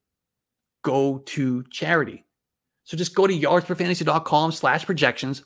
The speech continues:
to purchase the template and also do a little good at the same time. And if you're building your own projections this year, this template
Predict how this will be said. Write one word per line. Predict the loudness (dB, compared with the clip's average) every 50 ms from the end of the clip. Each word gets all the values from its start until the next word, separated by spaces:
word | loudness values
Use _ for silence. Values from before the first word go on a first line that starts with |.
| _ _ _ _ _ _
to | -2
purchase | -2 2 4 4 4 4 2 0 0
the | 0 0
template | 0 -2 -2 0 -2 -2 -4 -4 -10 -20 -12 -12
and | -10 -4
also | -2 -2 -2 -2 2 2 2
do | 2 2 0 0 0
a | 0
little | 0 0 0 2 2 2
good | 2 2 0 0 0
at | 0
the | -4 -8
same | -8 -6 -6 -6 -6
time. | -6 -10 -10 -12 -12 -16 -18 _ _ _ _ _ _ _ _ _ _ _ _ _ _ _ _ _ _ _ _ _ _ _ _ _ _
And | -8 -8
if | -6 0
you're | 0 0 0
building | 0 0 0 2 2 2 2 2
your | 2 2 2
own | 0 0 -2 -2 -2
projections | -4 -4 0 0 0 0 0 0 -2 0
this | -2 -4 -4 -2
year, | -2 0 0
this | 0 0 -2 -4 -4 -8
template | -10 -6 -6 -6 -6 -4 -4 -4 -6 -6